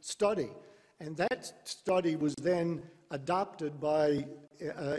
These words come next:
it, by the city and the province in nineteen ninety-six. So several years have gone by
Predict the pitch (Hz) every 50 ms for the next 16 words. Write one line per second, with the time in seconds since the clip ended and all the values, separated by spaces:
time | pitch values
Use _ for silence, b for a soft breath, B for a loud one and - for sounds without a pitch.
0 | - 156 151 139 143 139 156 147 143 135 143 139 - - 202 220 175 170 175 -
1 | - - 196 202 220 240 240 214 185 - - 165 185 180 175 156 147 143 143 139
2 | - - 185 160 160 160 160 170 170 175 170 170 - 170 170 170 165 160 160 165
3 | 170 160 - 156 160 139 - - 220 202 - - - - - - b b b b
4 | b b b b - 170 160 160 160 156 151 156 - - - - - - 202 214
5 | 208 208 180 156 156 165 185 220 247 247 226 170 143 160 139 143 - 170 160 160
6 | 160 151 147 151 156 156 156 160 160